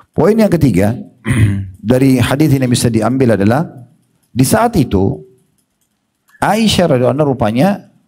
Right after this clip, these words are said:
belum memahami, belum sampai kepada beliau tentang adanya siksa kubur. Maka beliau mengatakan, "Ini mengganjal dalam hatiku. Kenapa kok Yahudi, perempuan Yahudi ini bilang, 'Semoga kau selamat dari siksa kubur'?"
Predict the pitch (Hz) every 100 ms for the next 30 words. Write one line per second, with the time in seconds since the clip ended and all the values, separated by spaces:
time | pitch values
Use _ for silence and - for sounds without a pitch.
0 | _ 90 104 180 214 190 165 131 131 101
1 | 95 104 - - _ _ _ - 170 190
2 | 175 170 170 143 127 117 113 113 120 156
3 | 127 113 156 156 107 117 151 139 127 127
4 | 131 104 90 80 - _ _ _ _ _
5 | _ _ 95 104 120 160 160 135 123 -
6 | 175 175 151 165 165 151 147 151 151 135
7 | 123 113 113 104 107 107 - 78 - _
8 | _ _ _ _ _ _ _ - 113 139
9 | 165 165 147 - - - 117 110 120 120
10 | 123 104 123 117 117 113 113 139 131 127
11 | 139 123 113 117 120 123 120 120 117 113
12 | 101 101 107 - 101 104 90 80 -